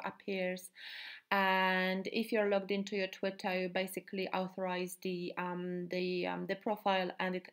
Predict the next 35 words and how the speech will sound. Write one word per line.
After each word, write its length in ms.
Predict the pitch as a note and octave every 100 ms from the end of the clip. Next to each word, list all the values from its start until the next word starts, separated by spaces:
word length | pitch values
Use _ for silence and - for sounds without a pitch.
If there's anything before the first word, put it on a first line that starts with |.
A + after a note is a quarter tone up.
| -
uh, 240 | F#3+ F#3
connects 360 | F#3 A#3+ G#3+ -
automatically. 680 | G3 G3+ G3 G3 - F#3 F#3+ - - - -
The 60 | -
same 180 | B3+ B3
with 220 | A#3 -
Facebook. 520 | G3+ G#3 G#3 G#3+ A3+
You 100 | A3+
can 220 | A3 G#3 G3 G3+
add 360 | G3 F#3+ F#3 A3+
Google 240 | A#3 A3
Plus, 380 | G#3+ A3 G3 G3
you 80 | -
can 200 | G3+ F#3+
add 240 | F#3+ F3+ F#3
LinkedIn, 640 | A3 G#3+ - - G#3 G3+
WordPress, 540 | F#3+ F#3+ F#3+ - F#3+ F#3+ F#3+
Instagram, 460 | G3 F#3 F#3 F#3
and 140 | G3+ A3
YouTube, 300 | G3+ D4 F4 - - - - -
and 220 | A#3 B3 -
up 200 | B3 -
to 100 | B3+
three 280 | C4+ B3
profiles 680 | B3 B3 A3 A3+ G#3+ G#3 G#3
in 200 | - G#3+
total 760 | G#3+ G#3 G3+ - G3+ F#3+ F#3 -
in 300 | G3+ G3 G3
your 200 | F#3 F#3+ - -
free, 500 | G3+ G3 F#3 F#3 -
uh, 120 | F#3 -
in 120 | A3
your 100 | G#3
free 140 | G#3
account. 420 | F#3 F#3+ G3+ B3